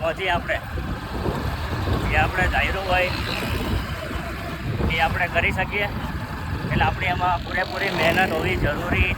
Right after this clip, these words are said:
છે. તમે મહેનત કરશો તો ફળ તમને આપોઆપ મળી જશે, એટલે તમે સખત મહેનત કરતા રહો, આગળ વધતા રહો.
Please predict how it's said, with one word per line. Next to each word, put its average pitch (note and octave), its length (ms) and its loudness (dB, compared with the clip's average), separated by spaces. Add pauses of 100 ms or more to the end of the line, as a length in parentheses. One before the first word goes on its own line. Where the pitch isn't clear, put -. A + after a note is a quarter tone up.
છે. F3+ 160 4 (4000)
તમે E3 220 0 (100)
મહેનત E3 340 2
કરશો G3+ 300 4 (640)
તો - 160 2
ફળ G#3+ 320 6
તમને G#3 240 4
આપોઆપ G3 420 4
મળી G3 300 2
જશે, A#3 220 2
એટલે - 1200 2
તમે E3+ 240 4
સખત F#3 340 2
મહેનત E3 320 0
કરતા G3 360 4
રહો, G3+ 200 4 (680)
આગળ F3 280 2
વધતા G3+ 360 6
રહો. G#3+ 200 4